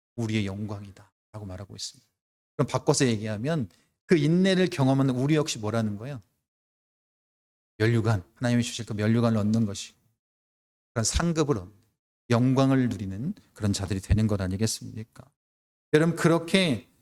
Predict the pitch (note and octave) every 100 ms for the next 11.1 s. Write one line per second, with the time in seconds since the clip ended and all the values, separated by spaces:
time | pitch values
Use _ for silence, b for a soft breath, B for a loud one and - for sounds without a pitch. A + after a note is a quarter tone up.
0 | - - G#3 G#3 G#3 G3+ C3+ C3+ C3 E3
1 | F3 A2 - _ _ _ - A3 B3 B3+
2 | A#3 B3 G#3+ G#3 B2 G#2+ - D#3+ - -
3 | C#3 F3 E3+ A2+ A#2+ A2 A2 G2+ G2 B2+
4 | A#2 - _ _ - G#2+ B2 C3 B2+ B2+
5 | A#2+ G#2 G#2 A2 G#2 G2 G2 F2+ F#2+ G#2
6 | F#2 F#2 E2+ F#2 _ _ _ _ _ _
7 | _ _ _ _ A2+ A2+ G#2+ G#2+ - -
8 | A2+ - A2 A2+ - - - A#2 G#2+ G#2
9 | _ _ _ _ _ _ _ _ _ _
10 | _ C#3+ D3+ D#3+ - F3+ F3+ D#3+ F3+ G#2+
11 | -